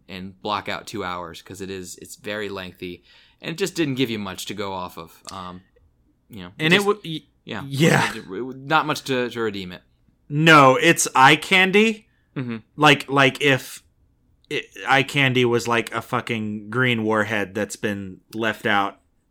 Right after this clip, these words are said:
Speaker 2: in the, like, gutter for two months.
Speaker 1: Yeah,
Speaker 2: And
Speaker 1: you
Speaker 2: just
Speaker 1: know it's,
Speaker 2: something
Speaker 1: you, you know it's gonna hurt when you, when you pop it in,
Speaker 2: <laughs>
Speaker 1: but you're like, "Okay, well, it, it,
Speaker 2: Cre-
Speaker 1: it might be worth the, uh, the canker sore that, uh, you'll get from it."
Speaker 2: Y-, <laughs> maybe.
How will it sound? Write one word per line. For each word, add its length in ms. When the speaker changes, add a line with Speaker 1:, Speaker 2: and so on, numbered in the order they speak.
Speaker 2:
in 160
the, 120
like, 260
gutter 240
for 140
two 200
months. 460
Speaker 1:
Yeah, 180
Speaker 2:
And 140
Speaker 1:
you 60
Speaker 2:
just 120
Speaker 1:
know 100
it's, 80
Speaker 2:
something 460
Speaker 1:
you, 120
you 120
know 220
it's 120
gonna 240
hurt 480
when 240
you, 500
when 160
you 80
pop 280
it 160
in, 160
Speaker 2:
<laughs> 600
Speaker 1:
but 360
you're 100
like, 260
"Okay, 420
well, 320
it, 160
it, 160
Speaker 2:
Cre- 220
Speaker 1:
it 40
might 260
be 120
worth 360
the, 300
uh, 160
the 100
canker 320
sore 300
that, 340
uh, 220
you'll 200
get 280
from 220
it." 180
Speaker 2:
Y-, 640
<laughs> 60
maybe. 460